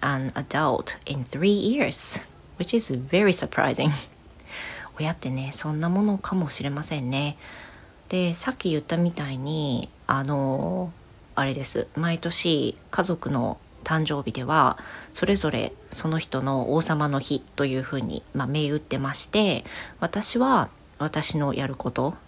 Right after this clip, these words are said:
えー、彼らが好きなものを作るっていうふうに決めていて、Basically, I make something he or she likes and the cake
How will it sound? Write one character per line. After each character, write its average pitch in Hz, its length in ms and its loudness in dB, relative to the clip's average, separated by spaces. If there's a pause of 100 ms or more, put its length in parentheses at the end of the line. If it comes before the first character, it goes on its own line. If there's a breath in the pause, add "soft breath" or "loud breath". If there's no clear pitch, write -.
え 123 420 -2
ー、 120 60 -6
彼 147 240 0
ら 120 140 -2
が 175 480 4 (180)
好 - 180 0
き 165 140 0
な 135 340 2
も 156 200 2
の 202 200 8
を 147 100 4
作 - 220 2
る - 80 2
っ - 20 -4
て - 180 0
い 151 40 6
う - 40 4
ふ 151 40 0
う - 40 2
に 131 120 0
決 - 140 -6
め 135 120 -2
て - 120 -4
い 120 120 -2
て、 254 240 2 (600 loud breath)
Basically, 165 840 0
I 139 200 -4
make 135 300 -6
something 143 960 -2 (220)
he 156 480 -2
or 131 200 -8
she 147 340 -2
likes 165 640 0 (320)
and 143 600 0 (800 loud breath)
the 131 200 -2
cake - 600 -2